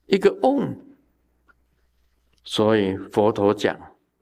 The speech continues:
注意啊，佛陀讲非相、无相，每一个东西都会坏的。你再怎么漂亮，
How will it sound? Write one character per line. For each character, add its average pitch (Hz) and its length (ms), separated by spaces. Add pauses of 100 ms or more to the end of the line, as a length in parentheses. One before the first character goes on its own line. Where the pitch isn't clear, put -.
(360)
注 117 240
意 104 200
啊， 85 320
佛 110 160
陀 101 180
讲 82 240 (280)
非 123 360
相、 131 420 (840)
无 101 260
相， 160 480 (640)
每 139 560
一 240 40
个 214 140
东 147 220
西 143 160
都 143 160
会 131 140
坏 139 280
的。 104 180
你 113 200
再 185 180
怎 151 100
么 135 100
漂 160 260
亮， 180 200